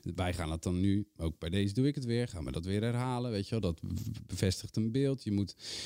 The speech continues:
je, je moet daar wel een beetje mee oppassen, denk ik. Eh, eh, Wilders zou het laatst in een tweet optieven en zo, weet je. Dat is,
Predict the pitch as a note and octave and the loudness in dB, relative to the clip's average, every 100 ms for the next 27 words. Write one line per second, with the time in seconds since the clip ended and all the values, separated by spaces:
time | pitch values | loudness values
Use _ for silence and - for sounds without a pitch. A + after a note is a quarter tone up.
0 | - - - G2+ G#2 - A2 B2 C#3 B2 | -10 -12 -10 0 0 2 0 0 0 0
1 | A#2 A2+ G#2+ G#2 - G2+ F#2 F2 E2 - | 2 2 2 0 2 2 4 4 2 -2
2 | _ _ _ _ - A2+ - B2+ - B2+ | _ _ _ _ -10 -6 0 0 0 0
3 | B2+ C3 A#2+ C#3 - - - F#2+ F2+ F2 | 2 2 2 -2 -4 -12 -6 0 2 2
4 | E2+ D2 - - - D#2+ E2 F2+ F2+ - | 2 0 -6 -6 -4 0 4 4 4 2
5 | - D2 D#2+ E2 F#2 - F#2 F#2 - F#2+ | -2 -2 -2 -2 0 2 4 2 2 2
6 | G#2 - G#2 - A#2 G#2 - G#2+ G2+ G2+ | 2 2 -2 0 0 0 2 2 2 0
7 | F#2+ G2+ G#2 A#2 A#2+ B2 B2+ B2+ | 0 0 0 0 0 0 2 0